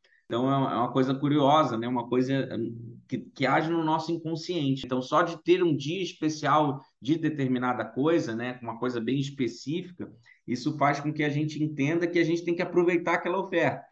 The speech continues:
Tem a questão do fomo, você perder aquela oferta, que é o fear of missing out, né? De você perder aquela questão, né? E aproveitar aquele dia.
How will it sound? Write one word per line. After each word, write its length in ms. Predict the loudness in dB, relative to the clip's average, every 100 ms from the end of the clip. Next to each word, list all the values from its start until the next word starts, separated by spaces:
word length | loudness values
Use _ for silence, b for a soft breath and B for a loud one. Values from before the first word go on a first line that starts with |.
| _
Tem 160 | -4 -2
a 80 | -2
questão 300 | -4 0 0
do 160 | 0 0
fomo, 380 | 2 2 2 0
você 240 | -2 -6
perder 560 | 0 0 0 2 2 2
aquela 260 | 0 -4
oferta, 680 | -6 -2 0 2 0 -4 -8 B _
que 60 | -2
é 40 |
o 80 | -2
fear 300 | 2 4 4 2
of 140 | 0
missing 380 | -2 -2 -2 -2
out, 360 | 0 0 0 -6
né? 100 | -8
De 60 |
você 240 | -8 -6 -4
perder 680 | 0 0 0 -2 0 0 -2
aquela 300 | -4 0 0
questão, 580 | 0 -2 -2 0 0 0
né? 100 | -2 -2 -2
E 80 | 0
aproveitar 640 | 2 2 4 2 2 0
aquele 260 | 0 -2 -4
dia. 480 | -4 0 2 2